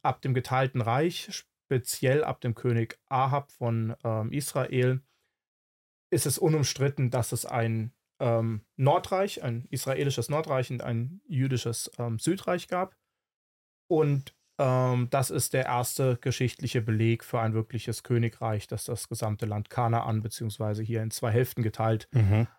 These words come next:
Speaker 1: auch beherrscht hat. Also hier ist das Volk Israel das erste Mal historisch im Blick.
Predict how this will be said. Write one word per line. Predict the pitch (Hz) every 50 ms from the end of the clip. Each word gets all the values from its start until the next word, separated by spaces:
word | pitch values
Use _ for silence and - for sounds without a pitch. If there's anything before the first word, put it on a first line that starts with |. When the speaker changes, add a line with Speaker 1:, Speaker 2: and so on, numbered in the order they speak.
| _ _
Speaker 1:
auch | - 117 113 113 107 - - - 165
beherrscht | 123 127 117 120 127 131 127 - - -
hat. | 107 104 - - - -
Also | - 131 113 135 131
hier | 104 131 139 139 139 135 - _ _ _ _ -
ist | 123 - -
das | 135 -
Volk | - - 135 123 117 - -
Israel | 165 147 - - - 143 131 - 147 135 135 135
das | 127 117 -
erste | - 127 120 117 - - 131
Mal | 120 117 107
historisch | 120 113 - - 139 127 120 127 - -
im | 117 -
Blick. | 123 127 127 - - -